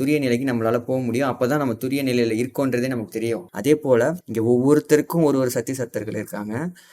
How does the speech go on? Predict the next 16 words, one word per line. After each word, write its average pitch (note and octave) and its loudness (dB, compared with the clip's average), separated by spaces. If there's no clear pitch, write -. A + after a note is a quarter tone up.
ஒரே C3 6
சத்தி D3+ 2
சத்தர்களை B2+ 2
பார்த்துட்டு A#2+ 0
நம்ம C3+ 0
வந்து D3+ 2
இவங்க B2 0
எல்லாருமே C3 4
கெட்டவங்க B2 2
அப்படின்னு A#2 -2
நம்ம B2 0
முடிவுக்கு B2 -2
வரக்கூடாது A2 0
அப்படிங்கிறத A2+ -4
நம்ம B2 -4
தெரிஞ்சுக்கணும். G#2 -10